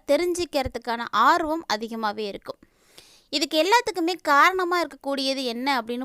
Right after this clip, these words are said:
பார்த்தீங்கன்னா, கிரக நிலைகள் தாங்க, வேற ஒண்ணுமே கிடையாது. ஒவ்வொரு மாதத்துலயும் எந்த கிரகம் மாறுறாங்க, எந்த இடத்துல இணைவு பெறுறாங்க,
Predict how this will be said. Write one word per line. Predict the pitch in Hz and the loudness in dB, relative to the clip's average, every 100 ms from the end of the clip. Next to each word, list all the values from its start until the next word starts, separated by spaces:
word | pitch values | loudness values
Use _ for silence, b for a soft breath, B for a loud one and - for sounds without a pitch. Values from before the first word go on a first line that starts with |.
| 247 | -4
பார்த்தீங்கன்னா, | 226 220 240 220 208 294 | -4 -4 -6 -6 -6 -6
கிரக | 233 214 208 294 | -4 -4 -2 -4
நிலைகள் | 262 220 202 196 | -4 -4 -6 -8
தாங்க, | 190 185 185 185 b b b b | -8 -6 -6 -10 b b b b
வேற | 208 214 | 2 4
ஒண்ணுமே | 202 202 214 | 2 -2 -8
கிடையாது. | 220 202 190 190 185 - B B | -8 -6 -2 -2 -4 -10 B B
ஒவ்வொரு | 240 294 349 427 403 285 | -2 -2 2 2 4 6
மாதத்துலயும் | 277 285 269 269 269 330 | 6 4 2 0 0 -2
எந்த | 262 254 269 | 0 0 0
கிரகம் | 254 233 254 233 | 0 0 -2 -6
மாறுறாங்க, | 220 233 247 226 220 320 | -2 0 0 -2 -2 -4
எந்த | - 262 277 | -2 -2 2
இடத்துல | 262 233 233 240 | 2 2 0 -4
இணைவு | 226 214 240 247 233 | -2 -2 -4 -6 -4
பெறுறாங்க, | 220 220 208 214 | -2 0 0 -2